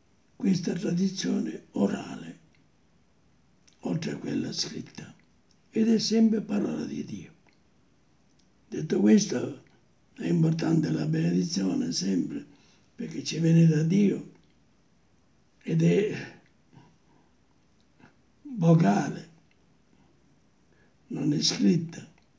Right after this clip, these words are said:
come sto facendo io. Uno potrebbe scriverla.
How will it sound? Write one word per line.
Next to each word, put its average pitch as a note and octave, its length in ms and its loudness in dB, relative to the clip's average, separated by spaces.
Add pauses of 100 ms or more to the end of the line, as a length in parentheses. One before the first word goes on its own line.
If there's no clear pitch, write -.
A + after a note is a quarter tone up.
(180)
come - 240 -8
sto - 200 -6
facendo D#3 480 0
io. F3+ 440 -2 (2500)
Uno D#3+ 580 0
potrebbe D#3+ 480 -2
scriverla. - 640 2